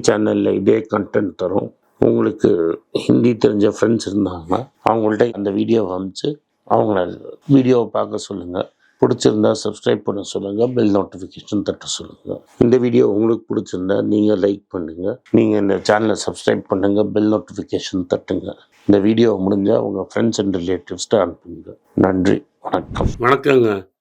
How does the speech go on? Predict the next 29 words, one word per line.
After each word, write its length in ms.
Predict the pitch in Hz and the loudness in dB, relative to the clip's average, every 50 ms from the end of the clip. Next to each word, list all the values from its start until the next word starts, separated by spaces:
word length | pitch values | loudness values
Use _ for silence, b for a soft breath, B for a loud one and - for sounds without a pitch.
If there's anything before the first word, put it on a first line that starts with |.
| _ _ _ _ _ _ | _ _ _ _ _ _
இந்த 140 | 123 120 117 117 | -4 -4 -4 -2
ஃபைனான்ஸ் 480 | - 123 139 156 156 156 156 143 - - | 0 2 4 6 6 4 4 2 2 0
நியூஸை 260 | 135 123 107 117 113 110 | 0 0 0 -2 -4 -4
பத்தி 180 | 120 - 131 123 117 113 | -4 -2 -2 -2 -2 -4
டிஸ்கஸ் 340 | 107 - - - 113 - - - | -6 -6 -8 -8 -8 -8 -10 -10
பண்ணதுக்குன்னு 520 | 113 107 101 - 107 98 117 120 117 113 - | -8 -8 -8 -10 -10 -8 -6 -6 -6 -6 -6
தனியா 220 | 104 101 110 110 110 110 101 | -6 -6 -6 -6 -6 -6 -6
ஒரு 100 | 101 98 - | -8 -8 -6
Twitter 240 | - 101 98 113 104 110 101 | -8 -6 -6 -6 -4 -4 -4
ஐ 20 | 95 87 | -4 -6
டி 80 | 92 87 | -8 -10
வச்சிருக்கோம். 480 | 82 - - 90 85 - - 110 135 147 _ _ _ _ _ 117 _ - | -12 -12 -14 -14 -14 -14 -14 -16 -16 -16 _ _ _ _ _ _ _ 0
கீழே 220 | 143 139 135 135 127 117 | 2 4 4 4 4 2
அந்த 180 | 107 107 107 107 101 98 95 92 92 95 104 101 | 0 -2 -2 -2 -4 -4 -4 -6 -6 -6 -6 -6
இதை 120 | 104 98 - | -8 -8 -8
Twitter 260 | - 101 95 110 113 110 101 98 | -10 -8 -6 -4 -4 -2 -2 -2
ஐ 20 | 90 92 | -4 -6
டி 60 | 92 80 85 | -8 -8 -10
வரும். 240 | 87 92 98 120 - _ _ _ b b b b b b b _ - 113 | -10 -10 -10 -10 -12 _ _ _ b b b b b b b _ -4 -4
என்னோட 160 | 117 113 117 113 117 120 | -2 0 0 -2 -2 -2
Instagram 600 | 120 - - 147 139 117 123 120 117 107 107 107 107 | -4 -2 -2 0 0 0 -2 -2 -2 -2 -4 -4 -4
ஐ 20 | 95 | -4
டியும் 200 | 107 113 113 110 - - | -2 -2 -2 -4 -6 -6
கீழே 220 | 117 107 104 98 92 80 | -6 -4 -4 -4 -4 -8
இருக்கும். 320 | 80 - - - - - _ _ _ _ _ _ _ _ _ _ | -12 -14 -14 -14 -14 -14 _ _ _ _ _ _ _ _ _ _
அதுல 240 | - 110 107 110 104 - | -6 -4 -4 -4 -6 -4
ஷார்ட் 260 | - 123 123 120 - - 123 | -2 0 0 0 -2 -6 -10
வீடியோஸ் 400 | 120 110 110 113 107 101 - - 98 | -6 -4 -2 -2 -2 -4 -6 -12 -14
வரும். 240 | 92 98 104 123 | -14 -12 -14 -14